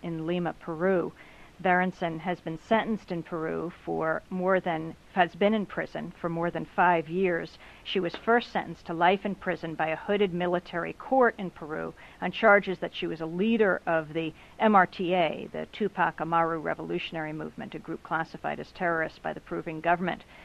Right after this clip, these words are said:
She was transferred to Lima after the Peruvian military voided her life sentence and ordered her retried in a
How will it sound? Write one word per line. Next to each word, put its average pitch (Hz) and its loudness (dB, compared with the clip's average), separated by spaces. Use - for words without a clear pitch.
She 170 -6
was 160 -8
transferred 185 0
to 170 -6
Lima 185 0
after 165 -6
the 170 -6
Peruvian 175 -2
military 180 -2
voided 170 -4
her 170 -6
life 175 2
sentence - -10
and 160 -8
ordered 165 -4
her 165 -6
retried 170 -2
in 170 -8
a 165 -4